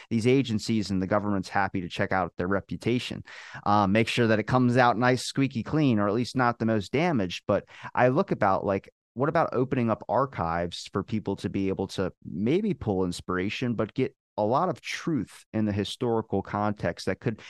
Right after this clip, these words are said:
'cause it is memory. My generation, all I remember is war films. Um, when it comes to actually learning about the war, I know some things that I learned through the show, obviously, but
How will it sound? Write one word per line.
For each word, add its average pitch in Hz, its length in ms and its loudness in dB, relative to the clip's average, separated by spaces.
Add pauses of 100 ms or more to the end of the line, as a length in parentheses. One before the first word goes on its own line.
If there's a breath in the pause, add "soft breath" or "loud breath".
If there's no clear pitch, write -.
'cause 202 180 0
it 247 80 0
is 294 160 0
memory. 90 460 0
My 151 220 0
generation, 131 520 0
all 180 220 0
I 165 80 2
remember 104 420 0
is 87 140 -8
war 127 200 0
films. 58 540 -8 (400 loud breath)
Um, 87 420 0 (300 soft breath)
when 113 140 2
it 113 80 0
comes 123 320 0
to 101 280 2
actually 110 340 0
learning 110 360 2
about 95 300 0
the 90 80 -4
war, 127 560 2
I 123 100 0
know 127 180 2
some 160 380 0
things 110 720 -4
that 101 140 2
I - 20 4
learned 104 340 0
through 98 120 -4
the 95 80 -6
show, 139 320 0
obviously, 87 580 -4
but 90 180 -4